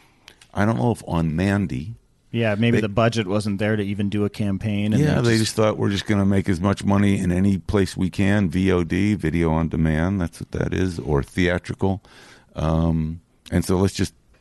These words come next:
Speaker 1: get it out there, and if somebody picks us up for an award, wouldn't that be great? And if not,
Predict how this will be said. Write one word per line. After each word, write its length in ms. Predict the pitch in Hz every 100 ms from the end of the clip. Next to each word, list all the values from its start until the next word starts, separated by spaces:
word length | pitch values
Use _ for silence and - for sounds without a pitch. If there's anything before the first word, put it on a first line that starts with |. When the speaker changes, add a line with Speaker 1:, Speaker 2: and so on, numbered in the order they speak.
| _ _ _ -
Speaker 1:
get 200 | - 90
it 140 | 98 90
out 240 | 92 87
there, 280 | 90 90 90
and 100 | 82
if 100 | 78 -
somebody 640 | - 90 87 87 87 87 - _
picks 220 | - 90 85
us 80 |
up 140 | 87 92
for 100 | 92
an 60 |
award, 360 | 90 80 87 82
wouldn't 220 | 80 73
that 160 | 71 -
be 80 | 82
great? 280 | 80 78
And 100 | 73
if 140 | 71 -
not, 280 | 82 82